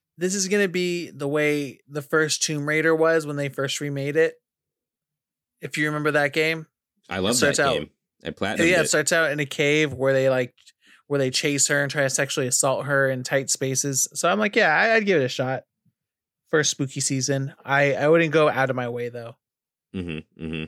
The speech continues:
Speaker 1: It'd be one of those games that I could play for, like, three hours and, like, "Ah, yes,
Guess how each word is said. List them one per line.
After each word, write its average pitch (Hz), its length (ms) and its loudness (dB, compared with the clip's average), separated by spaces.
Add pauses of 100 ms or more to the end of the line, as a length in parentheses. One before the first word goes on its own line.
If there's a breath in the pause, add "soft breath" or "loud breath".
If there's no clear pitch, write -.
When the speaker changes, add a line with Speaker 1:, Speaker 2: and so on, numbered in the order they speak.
(600)
Speaker 1:
It'd 160 120 -2
be 185 80 2
one 196 100 2
of 196 80 2
those 170 140 0
games 156 320 0
that 143 140 2
I 127 120 0
could 135 160 -8
play 143 220 0
for, 135 100 -2
like, 135 220 2
three 139 200 0
hours 131 280 2
and, 127 80 -6
like, 123 180 -6 (100)
"Ah, 123 400 -2
yes, - 680 -2